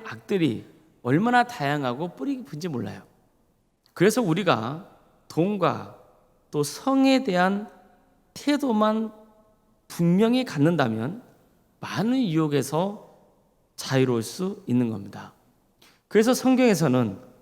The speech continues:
돈과 성에 대해서 여러 차례 경고를 하고 있는 거죠. 성도 여러분,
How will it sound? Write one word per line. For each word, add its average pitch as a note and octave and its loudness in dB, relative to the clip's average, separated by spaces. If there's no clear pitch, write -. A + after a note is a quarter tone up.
돈과 E3+ 2
성에 E3+ -2
대해서 B2 -2
여러 D#3 2
차례 G3 -4
경고를 C3+ 0
하고 A3 -6
있는 C#3+ 0
거죠. G#2 -10
성도 F#3+ -4
여러분, G#2+ -4